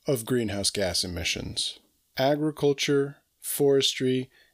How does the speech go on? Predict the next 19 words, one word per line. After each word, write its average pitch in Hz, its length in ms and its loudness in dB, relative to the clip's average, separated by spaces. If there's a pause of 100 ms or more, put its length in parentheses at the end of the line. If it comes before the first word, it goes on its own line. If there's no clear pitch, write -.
(160)
and 101 260 -2
other 143 300 4
land 123 400 0
use 85 560 -2
accounts 120 500 -2
for - 220 -8
twenty-four 147 640 0
percent 110 680 -2 (360)
of 135 160 -2
greenhouse 113 480 0
gas 95 340 0
emissions. - 640 -4 (340)
This 156 200 4
sector 139 400 2
is 120 140 -2
comprised 107 680 -2
of 98 120 -4
farming 95 460 -2
crops, - 640 -2